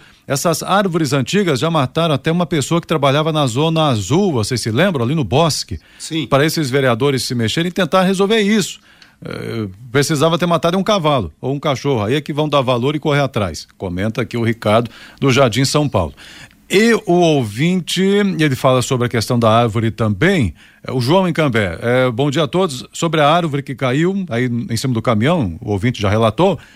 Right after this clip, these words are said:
Speaker 1: na rua Goiás, entre Santos e Belo Horizonte. Ele tá localizando aqui que seria naquele ponto entre a Santos e a Belo Horizonte.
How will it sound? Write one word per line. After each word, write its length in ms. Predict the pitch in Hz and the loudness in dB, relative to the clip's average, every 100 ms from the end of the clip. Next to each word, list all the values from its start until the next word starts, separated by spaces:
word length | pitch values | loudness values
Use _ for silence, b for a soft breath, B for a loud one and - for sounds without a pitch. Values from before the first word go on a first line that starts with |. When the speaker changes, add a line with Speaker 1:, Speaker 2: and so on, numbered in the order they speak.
| B B B | B B B
Speaker 1:
na 100 | 113 | 0
rua 260 | 120 156 147 | 2 2 2
Goiás, 520 | 123 151 139 170 143 | 0 0 0 0 0
entre 260 | 156 - 131 | -2 -4 -4
Santos 320 | 185 208 180 | -2 -2 -2
e 60 | |
Belo 180 | 160 165 | -2 0
Horizonte. 540 | 165 120 147 110 - - | 0 2 0 0 -4 -14
Ele 80 | - | -8
tá 140 | 123 | -4
localizando 580 | 123 120 113 95 113 107 | -2 -2 0 0 2 2
aqui 180 | 98 131 | 0 -4
que 80 | |
seria 220 | - 131 127 | 0 2 2
naquele 320 | 110 143 143 | 2 0 0
ponto 460 | - 143 139 - B B B | 2 2 2 -2 B B B
entre 280 | 113 120 117 | -4 -2 -2
a 80 | 101 | -2
Santos 320 | 127 123 - | -2 -2 0
e 40 | |
a 80 | 113 | -2
Belo 260 | 87 131 117 | 2 2 2
Horizonte. 500 | 107 82 67 - | 0 -2 -8 -14